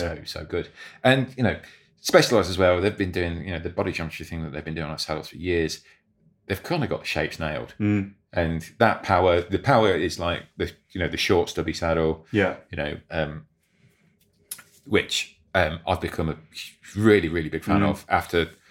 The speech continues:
Speaker 1: years and years and years of actually quite liking, you know, long saddles like the Fisicharione.
Speaker 2: Mm.
Speaker 1: And then, you know, I was just talking to one of our old colleagues, um, Ben Delaney, you
Speaker 2: Mm.
Speaker 1: know, um, who, who briefly kind of left being a journalist and went and worked for Specialized. And then when he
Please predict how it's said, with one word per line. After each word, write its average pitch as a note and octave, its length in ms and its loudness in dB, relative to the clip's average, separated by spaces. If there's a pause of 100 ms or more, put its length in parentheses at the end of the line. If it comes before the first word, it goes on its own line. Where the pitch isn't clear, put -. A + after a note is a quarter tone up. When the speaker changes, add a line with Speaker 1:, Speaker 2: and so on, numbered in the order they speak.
(160)
Speaker 1:
years A2+ 220 6
and F#2+ 80 -2
years E2 180 -2
and E2+ 80 -6
years F#2 180 -2
of F2 60 -6
actually - 260 -2
quite - 180 -4
liking, E2 680 -6
you F2+ 100 -8
know, D#2 40 -2
long F#2 240 -2
saddles C#2 300 -8
like - 100 -6
the D#2+ 100 -10 (160)
Fisicharione. D#2+ 720 -2
Speaker 2:
Mm. G2 300 -2 (240)
Speaker 1:
And E2 100 0
then, D#2 280 -2 (260)
you F2 80 -6
know, D2 80 -4
I D2+ 40 -4
was D2 80 -10
just E2+ 140 -10
talking E2 200 -4
to - 100 -8
one E2 100 0
of D2+ 80 -2
our D#2+ 140 2
old D2 220 -4 (320)
colleagues, - 500 -2
um, D2 340 -6 (380)
Ben E2+ 160 0
Delaney, F2+ 320 0 (140)
you G#2+ 60 0
Speaker 2:
Mm. G#2 60 2 (240)
Speaker 1:
know, E2+ 140 -4
um, D#2 140 -6 (680)
who, D2+ 280 2 (440)
who F#2 160 2
briefly E2+ 420 0
kind E2 180 -4
of E2 200 -8 (520)
left F#2+ 220 2
being D#2+ 160 0
a E2+ 40 -4
journalist D#2+ 340 -6
and E2+ 60 -4
went D#2+ 80 -2
and E2 60 -4
worked F2 120 -4
for - 60 -16
Specialized. - 500 -8
And D#2 80 -8
then D#2 180 -10
when E2+ 100 -8
he E2 160 -12